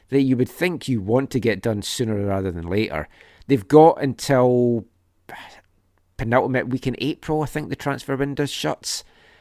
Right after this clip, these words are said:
So the European season's not over by then, so they might not even get that done over the line until the summer. So how they start the season could be the determining factor as to how, whether they're playoff contenders or not. But I,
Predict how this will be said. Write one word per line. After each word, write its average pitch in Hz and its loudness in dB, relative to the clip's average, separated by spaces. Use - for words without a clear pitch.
So 127 6
the 120 4
European 156 2
season's 120 -2
not 110 -2
over 135 0
by 117 -2
then, 90 0
so 104 -10
they 113 0
might 131 0
not 143 -4
even 123 -2
get 113 0
that 107 -2
done 107 -2
over 104 -2
the 101 -4
line 113 -2
until 107 -4
the 90 -4
summer. 143 0
So 120 2
how 151 0
they 160 2
start 135 0
the 104 -8
season 104 0
could 113 -4
be 120 2
the 107 2
determining 104 -4
factor 101 -4
as 90 -8
to 98 -6
how, 95 -2
whether 117 2
they're 107 0
playoff 120 -2
contenders 104 -6
or 92 -6
not. 98 -2
But 131 0
I, 127 0